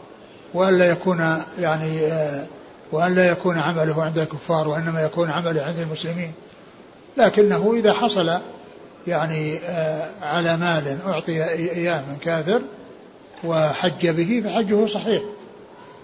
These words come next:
حتى لو علم أن هذا المال يعني أنه، آه، أصله من حرام وأنه، آه، معروف أنه من، من، من، من مال الحرام،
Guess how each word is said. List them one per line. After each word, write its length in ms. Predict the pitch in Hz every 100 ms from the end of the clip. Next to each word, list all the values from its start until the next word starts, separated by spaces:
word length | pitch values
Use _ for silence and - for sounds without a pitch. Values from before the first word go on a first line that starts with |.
| -
حتى 500 | 247 240 208 196 196 185
لو 180 | 185
علم 320 | 180 247 175 151
أن 320 | 165 170 165 160 165 147
هذا 240 | 175 170
المال 440 | 156 175 170 160 175 - - - - - - -
يعني 380 | 156 156 170
أنه، 580 | 170 165 143 160 156 165 170
آه، 240 | 175 160 156 - - -
أصله 360 | 196 180 165 160
من 100 | 147
حرام 480 | 170 170 170 165 - - - - - - -
وأنه، 760 | 156 160 160 165 147 160 165 165
آه، 400 | 160 156 156 151 165 - - - -
معروف 440 | 160 156 180 170
أنه 500 | 165 165 170 165 156
من، 160 | 160 165
من، 500 | 165 165 170 165 160 156
من، 220 | 156 156 156
من 120 | 156
مال 200 | 175 165
الحرام، 560 | 147 165 175 220 254